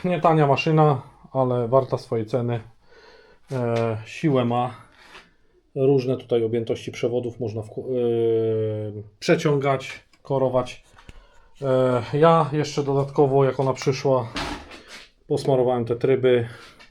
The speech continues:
żeby to lepiej chodziło. Tutaj są naciągi, uciski, z jaką siłą ma tutaj właśnie przecinać nóż. E, no i co?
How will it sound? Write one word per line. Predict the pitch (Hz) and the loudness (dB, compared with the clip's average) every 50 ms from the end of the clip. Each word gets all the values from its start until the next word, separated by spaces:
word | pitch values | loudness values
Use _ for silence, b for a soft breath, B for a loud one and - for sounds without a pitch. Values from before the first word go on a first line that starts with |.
| B B B B B B B B - | B B B B B B B B -12
żeby | 131 120 113 113 | -10 -10 -6 -4
to | - 123 | -2 -2
lepiej | 117 117 120 127 113 | -2 -2 -2 -6 -6
chodziło. | - 127 123 113 123 127 123 120 117 | -4 -4 -2 0 2 2 4 4 2
Tutaj | 120 120 - 123 117 | 0 -2 -4 -4 -4
są | 120 - 117 | -4 -4 -4
naciągi, | 110 110 107 - 143 135 127 123 123 123 120 117 120 B B B B B B B B - | -4 -4 -2 0 0 2 2 0 -4 -6 -6 -8 -8 B B B B B B B B -18
uciski, | 107 - 117 - 131 - - - - - 117 107 107 b b b b b b b b b b _ | -18 -18 -14 -12 -12 -12 -12 -14 -10 -8 -8 -8 -8 b b b b b b b b b b _
z | 127 120 | -6 -6
jaką | 127 123 - 123 113 | -4 -4 -4 -6 -6
siłą | - - 123 117 117 | -6 -4 -2 -2 0
ma | 117 117 113 110 | 0 0 0 -2
tutaj | 113 - - 117 110 110 | -4 -8 -8 -6 -6 -4
właśnie | 107 113 104 - - 127 117 110 107 110 - - | -4 -6 -8 -8 -8 -6 -6 -6 -6 -8 -12 -16
przecinać | - - - 127 - - 131 117 110 110 - | -10 -6 -6 -6 -4 -4 -4 -4 -6 -2 2
nóż. | 170 175 180 180 - - b b b b b b b b b b b b b _ - | 4 4 4 2 0 -6 b b b b b b b b b b b b b _ -2
E, | 143 135 135 139 139 139 139 139 139 139 | 2 4 6 6 6 8 8 8 6 6
no | 156 196 214 | 6 6 4
i | 208 | 4
co? | 214 - 135 120 110 | 4 4 4 4 2